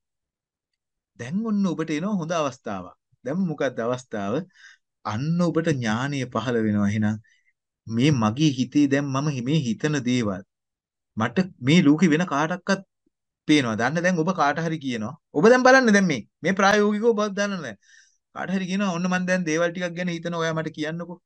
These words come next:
මං හිතන්නේ මොනවද කියලා. ආ ඔයා හිතන්නකෝ. මම කියන්න. අන්න බලන්න, බලන්න ඔබට කියන්න පුළුවන්ද කියලා. ආන්න ඔන්න ඔතනදී ඔබට එනවා මෙන්න මේ ඥානෙ. මොකද්ද? එහෙනම් බලන්න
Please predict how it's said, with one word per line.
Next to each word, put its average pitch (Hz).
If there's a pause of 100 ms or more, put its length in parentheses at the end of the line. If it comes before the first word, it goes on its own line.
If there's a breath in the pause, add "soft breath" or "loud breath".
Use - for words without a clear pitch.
(960)
මං 139
හිතන්නේ 151
මොනවද 151
කියලා. 151
ආ 165
ඔයා 214
හිතන්නකෝ. 233 (960)
මම 165
කියන්න. 156 (760)
අන්න 107
බලන්න, 98
බලන්න 131
ඔබට 131
කියන්න 110
පුළුවන්ද 92
කියලා. 92 (840 loud breath)
ආන්න 104 (140)
ඔන්න 123
ඔතනදී 143
ඔබට 135
එනවා 143
මෙන්න 127
මේ 127
ඥානෙ. 95
මොකද්ද? 98 (600 loud breath)
එහෙනම් 104 (1000)
බලන්න 120